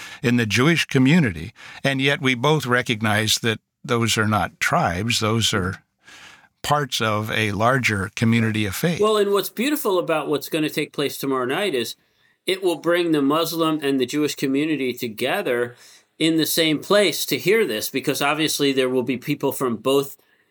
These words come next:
Speaker 2: um, from both of those, you know, faiths and both of those walks of life that will be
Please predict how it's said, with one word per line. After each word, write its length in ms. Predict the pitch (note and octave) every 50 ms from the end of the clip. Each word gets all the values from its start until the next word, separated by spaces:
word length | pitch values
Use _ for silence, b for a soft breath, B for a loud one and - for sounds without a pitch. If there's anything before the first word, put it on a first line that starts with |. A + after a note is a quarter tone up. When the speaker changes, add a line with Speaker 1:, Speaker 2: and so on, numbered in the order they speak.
| _ _ _
Speaker 2:
um, 420 | - A#2+ A#2 A2 A2 G#2+ G2 - -
from 220 | - C3+ B2+ A2+
both 300 | G2+ - D3 D3 D3+ D#3
of 140 | D3+ B2 -
those, 440 | C#3 B2+ B2+ B2+ A#2 - - - - _ _ _ _ _ _ _ _ -
you 160 | - C3+ C3
know, 120 | A#2+ A2
faiths 520 | G#2 - - A3+ B3 A3+ - - - - b b b b b b b b b _
and 180 | - C3 B2+ A2
both 220 | A#2+ D3 D3 C#3+
of 80 | E3 D3+
those 240 | C#3 C#3+ C#3 B2 B2+
walks 300 | C3+ C#3 C#3 C#3 - -
of 140 | C#3 A2 A2+
life 320 | C3+ D#3+ G#3+ G3+ D#3+ -
that 180 | - C3 B2 C3+
will 120 | C3 B2+
be 400 | A#2+ C#3+ C#3 C#3 C#3 C3+ - -